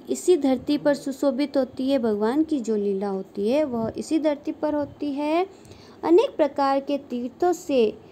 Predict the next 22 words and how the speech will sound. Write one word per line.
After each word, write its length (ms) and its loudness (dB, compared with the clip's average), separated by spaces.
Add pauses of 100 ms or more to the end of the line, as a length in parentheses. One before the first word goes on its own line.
(220)
यह 140 2
धरती 440 4
रमणीय, 600 2
यानी 260 4
यहाँ 420 -4
अनेक 280 -4
प्रकार 380 -6
के 140 -6
तीर्थ 460 -4
हैं, 460 2 (760)
इसको 300 -4
मैं 220 4
नमस्कार 680 0 (120)
करता 540 -2 (220)
हूँ। 280 6 (1900)
अध्यात्म 920 2 (100)
धरित्री 680 2 (100)
गौरवपूर्णा 1120 4
शांति 680 2
वाहा 580 -2
श्री 380 2
वरदाम 840 2